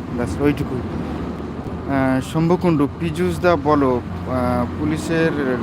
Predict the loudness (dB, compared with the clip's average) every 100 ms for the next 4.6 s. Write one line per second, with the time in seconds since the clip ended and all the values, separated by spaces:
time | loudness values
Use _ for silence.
0 | 2 4 4 2 0 -4 -10 -10 -4 0
1 | 2 2 2 0 0 0 -2 -4 -4 -4
2 | -2 -2 -4 -4 -2 -4 -6 -6 -6 -2
3 | -2 -2 -4 -4 -4 -4 -4 -6 -4 -4
4 | -2 -2 -4 -8 -8 -6